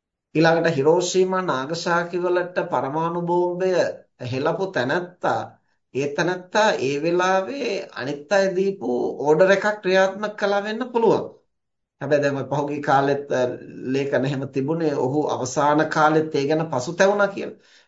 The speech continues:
එතකොට ඒ, ඒ හෙලපු බෝම්බය නිසා ඒ වෙලාවේ මිනිස්සු මැරුණා විතරක් නෙමේ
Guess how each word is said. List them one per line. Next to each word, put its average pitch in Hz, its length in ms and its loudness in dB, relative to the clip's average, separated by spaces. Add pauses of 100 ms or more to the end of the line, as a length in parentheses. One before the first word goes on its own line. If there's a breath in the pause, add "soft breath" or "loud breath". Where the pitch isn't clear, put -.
එතකොට 156 340 0 (340)
ඒ, 196 200 4 (440)
ඒ 160 320 -2
හෙලපු 165 460 -2
බෝම්බය 160 640 2
නිසා 139 440 -2 (120)
ඒ 131 200 -4
වෙලාවේ 214 460 2
මිනිස්සු 226 360 -4
මැරුණා 180 400 0
විතරක් 127 380 -2
නෙමේ 131 280 -4